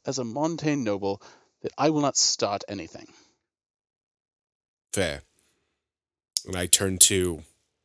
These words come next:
Speaker 2: some bigger looking kind of manual labor people.
Speaker 1: Okay. Th-, are you looking for
Speaker 2: Um,
Speaker 1: the
Speaker 2: in, in
Speaker 1: locals?
Speaker 2: the bar.
Speaker 1: Okay, yeah, the
Speaker 2: Yeah,
Speaker 1: locals.
Speaker 2: some of the locals.
Speaker 1: Okay.
Speaker 2: Um, and I hand them both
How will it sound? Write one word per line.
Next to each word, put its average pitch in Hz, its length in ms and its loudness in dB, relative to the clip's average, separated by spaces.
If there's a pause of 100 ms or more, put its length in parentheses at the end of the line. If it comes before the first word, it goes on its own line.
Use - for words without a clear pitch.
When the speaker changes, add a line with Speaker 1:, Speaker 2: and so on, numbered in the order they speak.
(760)
Speaker 2:
some 95 720 4 (320)
bigger 101 500 2
looking 92 460 -2
kind 92 240 -2
of 85 140 -4
manual 92 460 0
labor 85 360 -4
people. 78 500 -10 (240)
Speaker 1:
Okay. 110 260 2 (460)
Th-, 147 140 6
are 160 80 6
you 165 80 4
looking 180 200 0
for 170 60 0
Speaker 2:
Um, 156 40 -2
Speaker 1:
the 131 80 8
Speaker 2:
in, 120 60 4
in 143 60 6
Speaker 1:
locals? 123 320 4
Speaker 2:
the 110 80 2
bar. 90 320 -2
Speaker 1:
Okay, 120 240 4
yeah, 98 180 0
the 98 100 0
Speaker 2:
Yeah, 107 180 4
Speaker 1:
locals. 87 140 4
Speaker 2:
some 120 120 6
of 104 80 0
the 92 40 -4
locals. 85 400 0
Speaker 1:
Okay. 87 220 -4 (560)
Speaker 2:
Um, 87 680 -2 (1000)
and 101 120 0
I 101 100 2
hand 101 340 0
them 95 200 -2
both 95 540 2